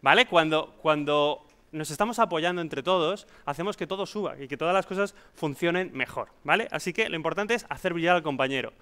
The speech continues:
Si el compañero tiene una buena idea, la apoyamos. Si el compañero, eh, está haciendo algo chulo, le apoyamos. Si el compañero necesita ayuda, le apoyamos. Y hacemos que brille, que suba. Claro,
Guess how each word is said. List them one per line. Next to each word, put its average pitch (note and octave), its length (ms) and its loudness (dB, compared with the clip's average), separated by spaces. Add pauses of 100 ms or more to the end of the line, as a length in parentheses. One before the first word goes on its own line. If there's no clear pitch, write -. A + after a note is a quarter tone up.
(200)
Si - 160 -4
el D#3 80 0
compañero G3+ 280 0
tiene G#3+ 140 -2
una G3 80 0
buena F3+ 180 -2
idea, F#3+ 200 2
la C#3+ 160 4
apoyamos. B2 640 -2 (200)
Si - 140 -4
el C#3+ 60 -4
compañero, F#3 600 2
eh, F3+ 440 0
está F3 220 -2
haciendo F3+ 200 -4
algo E3+ 140 -2
chulo, A#3 180 -4
le D#3 100 0
apoyamos. C3 400 -2 (140)
Si F#3 60 -6
el D#3+ 100 -4
compañero F#3 280 0
necesita D3+ 360 -4
ayuda, D3+ 420 2 (220)
le B2+ 100 -10
apoyamos. A2+ 640 -14 (320)
Y C#3 80 -2
hacemos E3+ 260 -2
que C3+ 140 -10
brille, A#2 340 -10
que C3+ 80 -16
suba. B2 320 -10 (3250)
Claro, D3 420 8